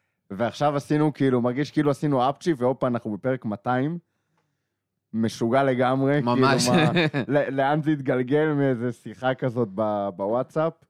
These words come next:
Speaker 1: מרגש, יהיה כיף, כאילו.
Speaker 2: אה, כן, גם אנחנו באמת,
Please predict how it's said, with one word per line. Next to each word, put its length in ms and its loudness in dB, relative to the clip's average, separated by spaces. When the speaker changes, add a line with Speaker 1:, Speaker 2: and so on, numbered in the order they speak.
Speaker 1:
מרגש, 520 0
יהיה 120 0
כיף, 540 -4
כאילו. 160 -4
Speaker 2:
אה, 340 0
כן, 260 2
גם 180 2
אנחנו 480 0
באמת, 440 0